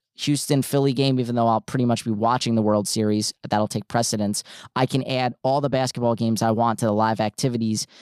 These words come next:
They won't show up on the dynamic island, but they will show up on the lock screen. It'll show the first one on top, but if you just tap,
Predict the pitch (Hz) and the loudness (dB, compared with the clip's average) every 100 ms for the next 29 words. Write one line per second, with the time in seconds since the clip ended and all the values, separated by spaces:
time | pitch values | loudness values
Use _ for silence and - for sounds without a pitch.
0 | - - 127 135 143 - 131 131 123 120 | -8 -2 2 2 0 0 2 2 2 2
1 | 113 113 117 117 110 113 117 131 120 110 | 0 0 2 0 0 0 2 2 0 0
2 | 104 117 127 - 123 117 113 110 101 104 | 0 0 0 0 0 2 2 2 2 2
3 | 117 123 - - 117 101 101 - - 127 | 0 0 -2 0 0 0 -2 -6 -4 0
4 | 131 - 131 117 - 135 131 135 131 113 | 0 0 0 -2 0 0 0 0 2 0
5 | 110 123 123 - 117 107 120 107 - - | 0 0 0 0 -2 -2 -2 -2 -4 -4
6 | 120 127 | -4 -4